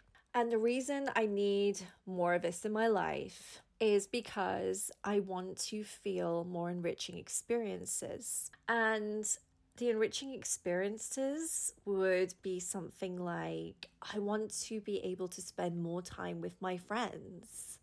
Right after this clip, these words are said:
And the reason I want to spend more time with my friends is because I want to hear more about what they have to say. I don't always want to hear what I have to say or to be stuck in the world of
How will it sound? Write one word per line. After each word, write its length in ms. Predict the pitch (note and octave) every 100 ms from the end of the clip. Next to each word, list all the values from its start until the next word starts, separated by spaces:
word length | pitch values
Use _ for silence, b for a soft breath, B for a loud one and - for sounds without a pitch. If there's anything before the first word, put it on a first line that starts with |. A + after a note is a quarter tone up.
| - _ -
And 260 | A3 A#3 A3
the 60 | G#3
reason 320 | A3+ C#4+ C4+
I 80 | A3
want 160 | G3+
to 60 | G3+
spend 280 | - G3+ G3
more 140 | F#3+
time 240 | F#3+ G#3+
with 160 | G3+ G3
my 160 | F#3+ F#3+
friends 840 | - B3 D4 G3 F#3 F#3 F3+ -
is 120 | - G#3
because 300 | G#3 - G#3
I 120 | G3+
want 180 | G3+ G3+
to 60 |
hear 320 | G3+ - F#3+
more 260 | F#3 F3 F3+
about 240 | F3+ F3
what 300 | F3 G3 -
they 240 | G#3 G3+ G#3
have 280 | G3+ G3 -
to 140 | -
say. 800 | - - C#4+ E4+ - - - - B B B B B B B B -
I 80 | B3+
don't 220 | C#4+ C4
always 540 | A#3+ B3 B3 B3 B3 G#3
want 160 | G#3
to 40 | G#3
hear 240 | A3 A3
what 200 | A3 A#3
I 140 | A3+
have 340 | E4+ D4 C4 -
to 100 | F#3+
say 560 | - - - - - -
or 220 | - G#3
to 200 | G#3 A3+
be 540 | G#3 A3 G#3+ G#3 F#3 - -
stuck 520 | - - A3 A3 -
in 160 | - G#3+
the 80 |
world 400 | G#3 G#3 G#3+ A3
of 240 | G#3+ G#3